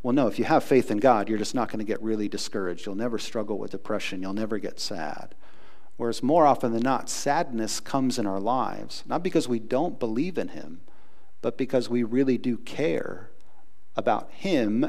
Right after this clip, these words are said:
and care about the people or the circumstances that he's put into our lives. If you love your kids, you will be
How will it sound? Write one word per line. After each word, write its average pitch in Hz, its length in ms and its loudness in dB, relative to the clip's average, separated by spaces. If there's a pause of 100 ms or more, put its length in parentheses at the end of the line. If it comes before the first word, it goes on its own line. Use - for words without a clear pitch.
and 123 380 0
care 117 520 2 (540)
about 123 280 2
the 123 80 -2
people 135 420 2
or 113 100 2
the 110 120 0
circumstances 110 760 -2
that 101 120 -2
he's 98 140 -4
put 107 180 -4
into 98 180 -4
our 92 140 -2
lives. - 640 -6 (840)
If 120 140 -2
you 127 100 0
love 131 380 4
your 127 140 2
kids, 110 480 0
you 131 120 2
will 127 180 0
be 117 340 2